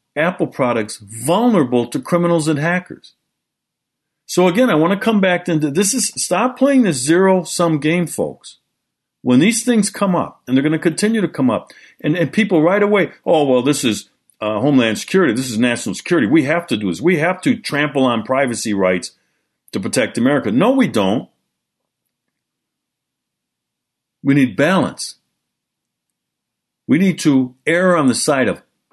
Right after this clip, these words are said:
privacy. Why? Because you and I know that with government, it's give 'em an inch and they're gonna take a foot. Give 'em a foot and they're gonna take a yard.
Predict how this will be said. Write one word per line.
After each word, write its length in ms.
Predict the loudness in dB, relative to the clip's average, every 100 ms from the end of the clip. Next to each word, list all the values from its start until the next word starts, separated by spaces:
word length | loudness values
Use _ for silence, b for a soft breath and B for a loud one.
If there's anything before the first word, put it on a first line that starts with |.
| -20
privacy. 760 | -4 -2 -2 -4 -8 -12 -16 _ _ _ _ _ _ _ _ _ _ _ _ _ _ _ _ _ _ _ _ _ _ -6
Why? 400 | -2 0 0 -2
Because 480 | -4 -4 -2 -4 -6
you 480 | -4 2 2 2
and 120 | 2 0
I 220 | 0 0
know 460 | 0 0 -2 -6 _ _ _ _ _ _ _ _ _ _ _ _ _ _ _ _ _ -4
that 140 | 0
with 220 | 0 0
government, 640 | 0 2 2 2 2 -4 -10 -10
it's 160 | -8
give 220 | -2 -2
'em 140 | 0 2
an 80 | 2
inch 300 | 2 -2 -4
and 100 | -2
they're 60 | 0
gonna 180 | 0 0
take 220 | -2 -2
a 60 |
foot. 320 | -4 -2 -4 -6 _ _ _ _ _ _ _ _ _ -4
Give 140 | -2
'em 80 | 0
a 60 | -2
foot 280 | 0 0 0
and 80 |
they're 80 | 0
gonna 160 | 0 0
take 240 | 0 -2
a 60 | -2
yard. 580 | 0 0 -2 -6 -10